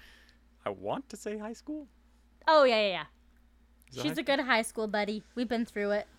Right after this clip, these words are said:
Speaker 1: Okay.
Speaker 2: We've been through the ups and downs.
Speaker 1: Fair enough. Good to know. Just confirming, you know?
Speaker 2: Yeah. <laughs> Nick's like, "I
Speaker 1: <laughs>
Speaker 2: think, but wanna know?"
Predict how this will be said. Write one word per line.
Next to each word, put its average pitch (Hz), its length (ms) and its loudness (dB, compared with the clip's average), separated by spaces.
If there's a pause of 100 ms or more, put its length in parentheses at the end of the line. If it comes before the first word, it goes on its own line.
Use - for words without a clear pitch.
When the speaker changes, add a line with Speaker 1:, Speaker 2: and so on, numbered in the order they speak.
(560)
Speaker 1:
Okay. 123 220 -12 (380)
Speaker 2:
We've 214 120 -6
been 233 140 -2
through 240 180 -4
the 214 160 -4
ups 214 200 -8
and 226 100 -2
downs. 196 500 0 (480)
Speaker 1:
Fair - 120 -4
enough. 110 280 -8 (2000)
Good 147 120 4
to 123 40 -2
know. 110 280 0 (280)
Just - 180 -18 (280)
confirming, 104 460 -8
you 107 80 -12
know? 101 60 -8
Speaker 2:
Yeah. 262 220 8 (120)
<laughs> 294 440 2
Nick's 269 180 2
like, 302 120 6
"I 247 180 6
Speaker 1:
<laughs> - 0 -
Speaker 2:
think, 285 340 2 (180)
but 226 540 -4 (220)
wanna 247 220 0
know?" 262 200 -2